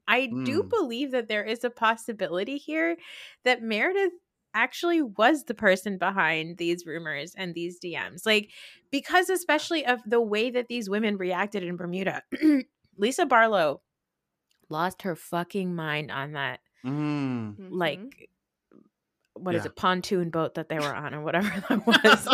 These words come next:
Speaker 2: <laughs>
Speaker 1: Like, you know, like, <laughs> they, they were, she was losing it. She was like,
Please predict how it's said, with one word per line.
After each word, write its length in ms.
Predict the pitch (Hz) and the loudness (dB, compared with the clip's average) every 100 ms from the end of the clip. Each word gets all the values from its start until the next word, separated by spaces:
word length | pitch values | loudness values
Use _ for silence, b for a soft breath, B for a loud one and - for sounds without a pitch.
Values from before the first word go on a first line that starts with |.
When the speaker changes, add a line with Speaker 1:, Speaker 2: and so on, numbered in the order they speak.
| - | 2
Speaker 2:
<laughs> 40 | |
Speaker 1:
Like, 220 | 269 277 - B B B B B B | 0 0 -6 B B B B B B
you 140 | 247 | 0
know, 180 | 247 247 | 4 6
like, 220 | 277 254 | 6 6
<laughs> 140 | 254 220 | 2 0
they, 480 | 285 - 285 285 247 | 2 6 4 4 0
they 140 | 285 | 2
were, 260 | 285 285 330 | 6 6 4
she 180 | 330 302 | 0 0
was 180 | 359 | 2
losing 600 | 311 277 269 311 392 392 | 2 0 0 0 0 0
it. 160 | 254 214 | -2 -2
She 100 | 339 | 0
was 140 | 370 | 2
like, 260 | 381 381 | 4 2